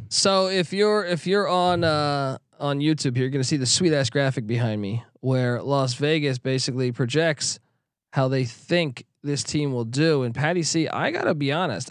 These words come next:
I was a bit shocked, a bit shocked to see, uh,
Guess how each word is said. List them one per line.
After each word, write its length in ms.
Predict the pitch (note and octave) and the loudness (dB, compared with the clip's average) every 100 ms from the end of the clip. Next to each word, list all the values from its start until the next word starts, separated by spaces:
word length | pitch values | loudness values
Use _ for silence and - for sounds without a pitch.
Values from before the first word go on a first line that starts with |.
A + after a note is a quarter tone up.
| - | -2
I 100 | E3 | 0
was 200 | D4 B3 | 0 0
a 80 | A#3 | -2
bit 460 | D3 - F#3 G3+ _ _ _ | -2 0 0 0 _ _ _
shocked, 840 | - - - G3+ C3+ - - - - _ _ _ _ _ _ _ | -2 0 2 2 2 -4 -14 -16 -16 _ _ _ _ _ _ _
a 80 | A2+ | -10
bit 280 | A#2+ E3 - | -2 0 2
shocked 720 | - - A#3+ D#3 A#2+ - - _ _ _ _ _ _ - | 2 2 2 0 -6 -14 -20 _ _ _ _ _ _ -2
to 120 | D3+ | 0
see, 720 | C3 - B3+ G#3+ C#3+ C3 C#3 - _ _ _ _ _ | 2 2 4 4 2 0 -2 -6 _ _ _ _ _
uh, 560 | C#3 D3+ D3+ D#3 D3+ D3 | 0 2 4 2 2 0